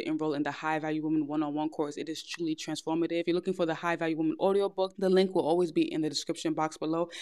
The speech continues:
And if you're looking to book a one-on-one with me, everything is kept confidential because you need advice on a situation, whether it be work, personal, whatever it is. The link will always be in the description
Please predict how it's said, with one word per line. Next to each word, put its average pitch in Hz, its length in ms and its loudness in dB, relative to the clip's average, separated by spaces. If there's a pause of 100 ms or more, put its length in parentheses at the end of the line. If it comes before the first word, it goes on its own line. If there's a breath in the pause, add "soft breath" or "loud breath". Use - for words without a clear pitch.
(140 loud breath)
And 156 100 2
if 160 80 -4
you're 165 80 0
looking 170 200 0
to 160 100 0
book 156 140 -4
a 147 60 4
one-on-one 160 460 2
with 208 180 0
me, 202 260 -2 (220 loud breath)
everything 165 300 0
is 156 80 0
kept - 220 -6
confidential 170 580 -2
because 151 240 -4
you 147 60 -2
need 156 180 0
advice 175 460 -2
on 175 80 4
a - 20 2
situation, 160 640 -2
whether 147 180 -2
it 143 140 -4
be 139 180 -4
work, 220 380 2
personal, 202 440 2
whatever 220 460 6
it 269 80 6
is. 147 380 4
The 151 100 -2
link 175 240 4
will 160 60 0
always 160 340 0
be 151 140 -2
in 143 160 -4
the 143 80 -2
description 147 480 -6